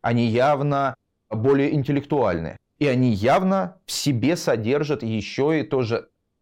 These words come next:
тропы и приёмы так называемого авторского кино. Ну, в частности, можно вспомнить такие фильмы, как «Ведьма» или «Маяк», или вот, в частности, это мой фаворит, дилогию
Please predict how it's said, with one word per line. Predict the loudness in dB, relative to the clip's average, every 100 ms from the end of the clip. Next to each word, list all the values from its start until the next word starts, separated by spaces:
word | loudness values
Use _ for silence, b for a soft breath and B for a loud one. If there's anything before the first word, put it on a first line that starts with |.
| _
тропы | -4 0 0 0 -2
и | -2 -4
приёмы | -2 -4 0 0 0 -2
так | -6 -6
называемого | -6 -2 0 0 0 -2 -2 -2
авторского | -2 -4 -10 -8 -8
кино. | -8 -12 -14 _ _ _ _ _
Ну, | -2 -2
в | -4
частности, | 0 0 -2 -4
можно | -2 -2 -4
вспомнить | -6 -4 -2 -2 -4
такие | -4 -4
фильмы, | -6 -4 -2 -2
как | -4 -6
«Ведьма» | -4 -2 -2 -2 -4 -4 -8 _ _
или | -2 0 0 0 0 0 0
«Маяк», | 0 -2 -2 -2 -6 -20 _ _ _ _ _ _ _ _ -4
или | 0 2 2 0 0 0 0 -2
вот, | -2 -4
в | -10 -20 _
частности, | -6 -4 -6 -4
это | -2
мой | -2 0 -2
фаворит, | -2 -2 0 0 -4 -6
дилогию | -4 -2 0 -2 -2 -2 0 -2